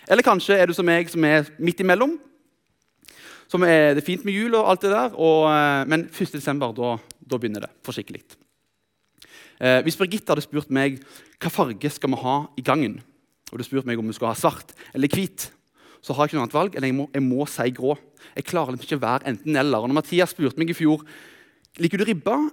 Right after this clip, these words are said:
eller liker du pinnekjøtt?» Så må jeg si begge deler. Jeg klarer liksom ikke å trø folk for føttene. Og kanskje er du sånn med jul også, at du har et sånn, litt sånn forskjellig forhold til jul. Og hvis du er litt sånn care, du er litt sånn,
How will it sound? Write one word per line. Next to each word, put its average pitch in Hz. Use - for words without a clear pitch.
eller 185
liker 143
du 120
pinnekjøtt?» -
Så -
må 135
jeg 143
si 143
begge 131
deler. 135
Jeg -
klarer 135
liksom -
ikke -
å -
trø 135
folk 135
for -
føttene. 110
Og 175
kanskje 247
er 226
du -
sånn 208
med 175
jul 185
også, 214
at 196
du -
har 165
et 165
sånn, 143
litt 151
sånn -
forskjellig 139
forhold 101
til 101
jul. 98
Og 190
hvis -
du 180
er 175
litt 170
sånn 143
care, 104
du 147
er 180
litt 185
sånn, 151